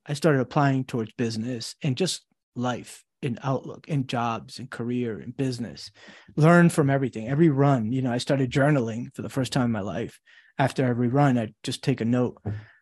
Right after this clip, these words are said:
of it. You know, I read, like, every book out there about running, uh, listen to, start, you know, podcasts started coming out, listen to all the podcasts, and they all had these similar traits. And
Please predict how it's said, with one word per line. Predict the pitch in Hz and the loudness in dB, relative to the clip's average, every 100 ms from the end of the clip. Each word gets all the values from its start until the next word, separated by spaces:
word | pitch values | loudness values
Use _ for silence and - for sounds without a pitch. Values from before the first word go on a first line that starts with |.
| _ | _
of | 135 113 | -2 -2
it. | - - | -4 0
You | 127 | 0
know, | |
I | 123 | 2
read, | 123 143 151 143 | 2 4 4 4
like, | 135 120 - | 0 -4 -2
every | 160 151 143 | 2 4 4
book | 143 139 | 2 0
out | 135 131 | 0 -2
there | 117 76 | -4 -8
about | 87 113 120 - _ | -8 -8 -8 -14 _
running, | 147 143 123 78 - - | 4 4 4 -2 -12 -6
uh, | 127 117 104 | -4 -4 -2
listen | 127 143 147 143 | 2 2 2 2
to, | 139 127 110 | 2 0 -2
start, | - 131 135 - - - - | -4 -6 -6 -16 -20 -20 -16
you | - - | -8 -2
know, | 135 | -2
podcasts | 123 160 147 147 131 | 4 4 4 2 0
started | - 123 - | 0 -2 0
coming | 127 123 | 0 2
out, | 117 95 | 0 0
listen | 120 131 | -2 -2
to | 123 | 0
all | 123 127 | 2 2
the | 123 | 2
podcasts, | 143 139 135 | 2 2 2
and | 131 | 2
they | 147 | 2
all | 175 | 2
had | 180 156 | 2 0
these | 143 | -2
similar | - 156 156 151 143 | 0 2 2 0 -2
traits. | - 165 151 110 - - _ _ _ _ _ - | -2 0 -2 -6 -16 -18 _ _ _ _ _ 6
And | 165 151 139 | 8 8 4